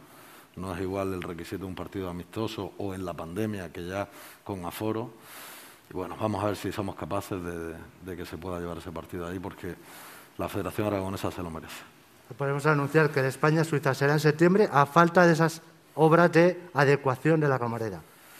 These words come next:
Speaker 1: Sí, pero bueno, ya, ya lo hicimos, ¿no? Cuando, cuando estuvimos allí, y sí, nos, nos reafirmamos, es algo que aprobó la Junta Directiva hace mucho tiempo ya, dentro de esas excepciones a,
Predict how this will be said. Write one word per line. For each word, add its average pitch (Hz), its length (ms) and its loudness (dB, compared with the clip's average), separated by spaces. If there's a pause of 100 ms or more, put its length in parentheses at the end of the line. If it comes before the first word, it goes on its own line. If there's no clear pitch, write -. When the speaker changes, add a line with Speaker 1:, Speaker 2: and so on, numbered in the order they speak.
(180)
Speaker 1:
Sí, 160 440 4
pero 117 140 0
bueno, 131 240 6
ya, 127 180 2 (460)
ya 170 140 6
lo 127 120 8
hicimos, 107 400 4
¿no? 123 320 -2
Cuando, 98 380 -4
cuando 98 240 -2
estuvimos 104 420 0
allí, 107 380 4
y 85 60 -2
sí, 98 180 -2
nos, 87 180 -8
nos 95 200 -6
reafirmamos, 110 720 -2
es 110 60 0
algo 110 260 0
que 110 80 -2
aprobó 104 260 0
la 104 80 0
Junta 101 260 -6
Directiva 101 360 -4
hace 92 160 -8
mucho 92 260 -10
tiempo 92 320 -8
ya, 117 180 -6 (880)
dentro 101 360 -2
de 98 80 0
esas 98 240 -2
excepciones 101 720 -6
a, 87 380 -8